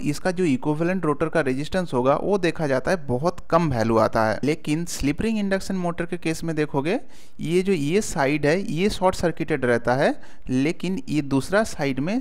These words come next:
स्लिप रिंग के through हम लोग एक्सटर्नल रेजिस्टेंस कनेक्ट कर सकते हैं। यहाँ पे ये स्लिप रिंग के through एक्सटर्नल रेजिस्टेंस कनेक्ट करने का रीज़न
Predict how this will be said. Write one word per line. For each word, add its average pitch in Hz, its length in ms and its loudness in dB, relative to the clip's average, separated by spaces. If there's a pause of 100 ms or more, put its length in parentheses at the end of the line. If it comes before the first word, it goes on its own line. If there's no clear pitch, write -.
स्लिप 185 420 -2
रिंग 180 320 0
के 190 120 2
through 175 340 2 (180)
हम 147 140 0
लोग 202 160 0
एक्सटर्नल 196 600 -2
रेजिस्टेंस 139 500 0
कनेक्ट 151 340 0
कर 127 220 4
सकते 113 320 0
हैं। 107 240 0 (460)
यहाँ 170 240 -2
पे 226 120 -2
ये 196 280 -2
स्लिप 165 380 -2
रिंग 208 180 0
के 214 80 0
through 185 260 0
एक्सटर्नल 175 560 0
रेजिस्टेंस 165 520 -2
कनेक्ट 131 340 0
करने 160 340 2
का 175 140 0
रीज़न 151 480 0